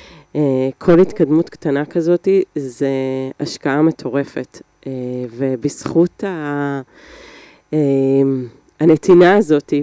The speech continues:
ובאמת הבקשת עזרה שלי, הכל כך פשוטה, ש-, אה, לא האמנתי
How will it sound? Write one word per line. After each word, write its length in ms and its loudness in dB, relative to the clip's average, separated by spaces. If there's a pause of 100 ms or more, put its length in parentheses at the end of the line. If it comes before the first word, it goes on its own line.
ובאמת 640 -2
הבקשת 800 -6
עזרה 400 -2
שלי, 340 -2
הכל 240 -4
כך 140 -4
פשוטה, 360 0
ש-, 120 -4 (960)
אה, 180 2 (100)
לא 160 6
האמנתי 720 4